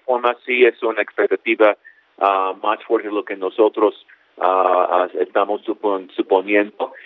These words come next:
Y por otro lado, el hecho, ah, el hecho de que, ah,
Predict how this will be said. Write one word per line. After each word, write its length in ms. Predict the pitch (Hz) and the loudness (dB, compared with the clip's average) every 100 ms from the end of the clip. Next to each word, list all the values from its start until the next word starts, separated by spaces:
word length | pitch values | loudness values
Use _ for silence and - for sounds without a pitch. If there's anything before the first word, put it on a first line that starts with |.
| - - | -20 -6
Y 160 | 120 139 | 0 2
por 200 | 143 139 | 4 4
otro 380 | 160 165 165 | 2 0 2
lado, 460 | 160 156 151 160 151 | 4 4 2 0 0
el 180 | 127 131 | -2 -2
hecho, 480 | 160 - 175 165 160 _ _ - | -2 -2 0 0 -2 _ _ -6
ah, 400 | - 110 107 107 - | 0 2 2 0 0
el 260 | 104 113 | -4 0
hecho 380 | 135 - 165 - - | 0 0 -6 -6 -4
de 200 | 123 117 | 0 0
que, 480 | 117 - 123 131 131 - _ _ _ 113 | -2 -2 0 0 -4 -14 _ _ _ 0
ah, 480 | 113 113 104 104 | 2 4 2 0